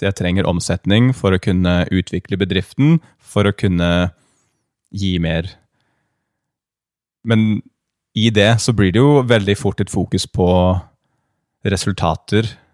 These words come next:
og fokus på å få, ok, jeg vil ha flere medlemmer, jeg vil ha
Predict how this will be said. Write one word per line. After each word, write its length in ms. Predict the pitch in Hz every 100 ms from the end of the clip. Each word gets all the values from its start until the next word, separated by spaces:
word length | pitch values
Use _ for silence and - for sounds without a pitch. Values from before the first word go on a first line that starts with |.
| _ _ -
og 180 | 95 92
fokus 380 | 92 87 92 -
på 180 | - 87 87 87 90 90 _ _ _ _ _
å 80 | 101
få, 240 | - - 147 127
ok, 120 | 104 98 87 82
jeg 160 | 90 87
vil 140 | 90 87 -
ha 140 | 101 90
flere 260 | 95 90
medlemmer, 480 | 90 87 85 82 87 - -
jeg 120 | 90
vil 160 | 87 87 -
ha 140 | 87